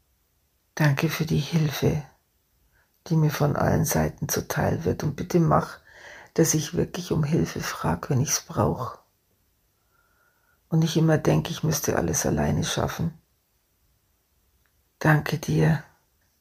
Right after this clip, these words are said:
für dieses wunder-, wunder-, wunderschöne neue Menschenkind in unserer Familie. Danke dir,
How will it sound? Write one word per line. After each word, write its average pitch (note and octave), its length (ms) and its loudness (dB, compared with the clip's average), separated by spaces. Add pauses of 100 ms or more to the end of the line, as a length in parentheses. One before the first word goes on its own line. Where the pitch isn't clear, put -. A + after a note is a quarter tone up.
(140)
für - 220 -4
dieses D3+ 520 -4
wunder-, F3 520 4
wunder-, D#3 480 -2
wunderschöne - 800 -2
neue D#3 320 0
Menschenkind D3 840 -4 (260)
in D3+ 160 0
unserer D#3 300 -4
Familie. D3+ 680 0 (2500)
Danke D#3 380 0
dir, D#3+ 460 2